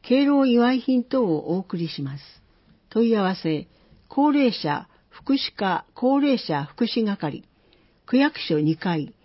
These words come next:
内線二六六一。十の十三、特別養護老人ホーム等、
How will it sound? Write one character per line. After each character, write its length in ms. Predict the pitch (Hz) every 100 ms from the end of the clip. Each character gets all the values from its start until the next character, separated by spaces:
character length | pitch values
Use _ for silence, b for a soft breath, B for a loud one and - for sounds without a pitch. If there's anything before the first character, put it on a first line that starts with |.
| _ _ _
内 220 | 220 262
線 380 | 262 233 220 185
二 260 | 208 254 277
六 260 | 269 269
六 300 | 156 151 -
一。 420 | 175 160 - 135 _ _ _ _ _ _ _ _ _ _ _ _ _ _ _ _ _ _ _ _ _ _ _ _ 170
十 260 | 247 294
の 220 | 185 151 190
十 260 | 208 269
三、 360 | 202 156 139 151 _ _ _ _ -
特 240 | 220 311
別 280 | 302 302 269
養 260 | 233 254 262
護 120 | 262
老 200 | 254 247
人 240 | 233 233
ホ 180 | 202 233
ー 20 |
ム 140 | 160 143
等、 400 | - 160 127